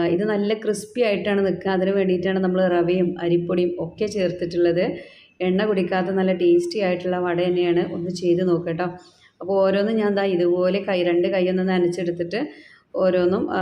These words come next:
ബോൾസുകളാക്കി ഇതുപോലെ ഹോളിട്ടിട്ട് ഫ്രൈ ചെയ്തെടുക്കുകയാണ്. നമ്മളിങ്ങനെ ചട്ടിയൊക്കെ എടുക്കും, ഇടുമ്പോൾ ഇതിന് ആ ഷേപ്പ് വന്നിട്ടുണ്ടോ എന്നൊക്കെ ഒരു ഡൗട്ട് ആയിരിക്കും. യാതൊരു ഡൗട്ടും വേണ്ട ട്ടോ. നല്ല അടിപൊളിയായിട്ട് തന്നെ, നല്ല മുരിഞ്ഞ് നല്ല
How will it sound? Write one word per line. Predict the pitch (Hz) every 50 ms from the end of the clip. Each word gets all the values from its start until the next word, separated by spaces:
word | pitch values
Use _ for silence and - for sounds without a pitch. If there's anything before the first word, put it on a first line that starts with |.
| 180 185
ബോൾസുകളാക്കി | 175 185 180 175 175 175 175 190 180 185 180 175 170 165 165 -
ഇതുപോലെ | 202 175 175 170 165 170 175 180 202 196
ഹോളിട്ടിട്ട് | 185 185 175 170 170 175 170 175 175 175 180 220 285 302 - - - _ _ _ _ _ _ _ _ _
ഫ്രൈ | 190 185 180
ചെയ്തെടുക്കുകയാണ്. | 170 185 180 175 180 175 165 170 - 180 175 170 175 196 175 -
നമ്മളിങ്ങനെ | 190 175 175 175 190 190 196 202 202
ചട്ടിയൊക്കെ | 202 214 196 - - 196 185 202 196
എടുക്കും, | 202 196 190 196 196 202 196 -
ഇടുമ്പോൾ | 180 175 180 180 180 175 185 196 202 196 196 - - - - _ _
ഇതിന് | _ - 185 185 185
ആ | 190 190
ഷേപ്പ് | 185 - 196 180 175 175 - 196
വന്നിട്ടുണ്ടോ | 196 185 180 180 175 180 185 185 180 180 185
എന്നൊക്കെ | 185 175 180 175 185 180
ഒരു | 185 175
ഡൗട്ട് | 185 180 175 170 170 190
ആയിരിക്കും. | 185 180 170 170 170 190 208 - - -
യാതൊരു | - 175 165 170 170 208 226
ഡൗട്ടും | 220 220 202 185 170 175 190 185 180
വേണ്ട | 175 170 170
ട്ടോ. | 170 170 175 196 185 180 - - - - _ _ _ _ _
നല്ല | 180 185
അടിപൊളിയായിട്ട് | 180 180 175 175 170 175 226 220 196 185 185 185 185 180 180 180
തന്നെ, | 180 180 180
നല്ല | 180 175 170 175
മുരിഞ്ഞ് | 175 175 175 170 170 170 170 170 180 202
നല്ല | 190 175 170